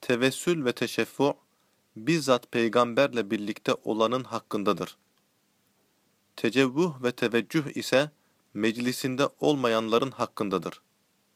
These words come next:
Şu anda da peygamber kabrinde sağ olduğu için mescidinin içinde azametinden şefaatini istemek tevessül ve teşeffu, mescidinin dışında aynı istekte bulunmak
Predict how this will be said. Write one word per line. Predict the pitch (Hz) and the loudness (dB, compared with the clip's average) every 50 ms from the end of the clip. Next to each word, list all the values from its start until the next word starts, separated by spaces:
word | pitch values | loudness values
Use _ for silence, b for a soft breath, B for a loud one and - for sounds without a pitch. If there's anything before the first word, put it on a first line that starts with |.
| _ _ _ _ _ _ _ _ _ _ _ _ | _ _ _ _ _ _ _ _ _ _ _ _
Şu | - - - 175 - 147 | -8 -2 -2 0 2 2
anda | 135 120 107 113 113 98 | 2 4 4 4 4 6
da | 110 127 143 170 - _ _ _ _ _ _ _ _ | 4 2 2 0 -6 _ _ _ _ _ _ _ _
peygamber | - 117 113 120 113 113 127 127 123 123 147 156 160 - - | -2 0 0 2 4 4 4 4 4 4 2 0 0 -2 0
kabrinde | - 131 120 117 123 120 117 113 107 110 | 2 2 4 4 2 0 0 0 0 -2
sağ | 107 - - - 127 139 143 | -2 -2 2 4 6 6 6
olduğu | - - - 117 113 110 113 131 131 120 | 4 0 -2 -2 -2 0 0 0 0 0
için | 101 98 - - 143 147 160 165 _ _ _ _ _ _ _ _ _ _ _ - | -2 -4 -2 0 0 0 0 -4 _ _ _ _ _ _ _ _ _ _ _ -8
mescidinin | 101 104 110 117 - - - 156 123 135 139 156 170 165 | -2 0 0 0 0 -2 -4 -2 0 0 0 0 0 -2
içinde | - - - - - 120 110 101 101 113 135 143 156 - _ _ _ _ _ _ _ _ | -4 -8 -8 -6 -4 -4 -2 2 2 2 2 2 -2 -8 _ _ _ _ _ _ _ _
azametinden | - 107 107 120 127 127 127 123 - - 131 127 120 139 151 160 151 | 2 2 4 4 2 2 2 0 -2 -4 -4 0 2 4 4 4 2
şefaatini | 139 - - 123 117 - - 117 120 123 - - 139 127 | -4 -4 -2 -2 -2 2 2 2 2 2 0 -2 -4 -4
istemek | 120 95 98 113 - - - 113 110 113 113 - - | -4 -4 -6 -8 -6 -4 -2 0 0 0 -2 -4 -6
tevessül | - - 110 104 113 113 - - - 143 127 113 104 | -2 -2 0 2 0 0 -2 -2 0 0 0 0 -2
ve | 107 | -4
teşeffu, | - - 107 - - 104 - - - 131 139 135 - _ _ _ _ _ _ _ _ _ _ _ _ _ _ _ _ _ _ - | -4 -4 -4 -4 -4 -4 -4 0 0 0 0 0 -2 _ _ _ _ _ _ _ _ _ _ _ _ _ _ _ _ _ _ -10
mescidinin | 104 104 110 120 117 - - 143 135 139 147 160 175 165 135 | -4 -2 0 0 0 0 0 0 2 2 2 2 0 0 -2
dışında | 120 120 - - 127 113 104 110 117 131 143 147 _ _ _ _ _ _ _ - | -2 -4 -4 -4 -4 0 2 4 4 4 2 -2 _ _ _ _ _ _ _ 2
aynı | 120 143 165 165 147 135 | 4 4 4 2 0 -4
istekte | 131 - - - - 127 113 - - 113 104 104 | -4 -6 -8 -4 -2 -2 -2 0 0 0 2 2
bulunmak | 110 107 110 104 104 110 127 151 - - | 0 0 0 2 2 2 2 2 0 -6